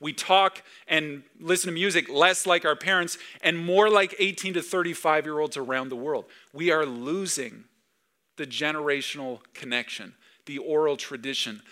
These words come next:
the values passed down from generation to generation. We are losing it. It only took one generation for murder to enter the story and a son to be separated from his parents. It only took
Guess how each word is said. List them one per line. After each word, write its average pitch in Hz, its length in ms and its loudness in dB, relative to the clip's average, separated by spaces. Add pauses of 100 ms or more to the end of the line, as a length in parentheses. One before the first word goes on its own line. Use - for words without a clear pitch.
(160)
the 156 80 -4
values 147 680 0
passed 143 360 -2
down 135 260 -8
from 127 220 -14
generation 120 640 -6
to 113 80 -10
generation. 113 680 -10 (280)
We 135 100 -6
are 135 120 -2
losing 135 420 -8
it. - 140 -18 (1800)
It 123 80 -18
only 143 200 -6
took 147 240 -6
one 147 240 0
generation 139 680 0
for 127 200 -10
murder 131 600 0
to - 260 -16
enter 143 340 -6
the 117 120 -10
story 123 680 -2
and 120 160 -6
a 107 60 -6
son 143 540 -2
to 120 100 -18
be 120 120 -14
separated 117 760 -2
from 107 220 -14
his 107 200 -16
parents. - 480 -16 (1700)
It 127 60 -16
only 143 160 -4
took 151 200 -6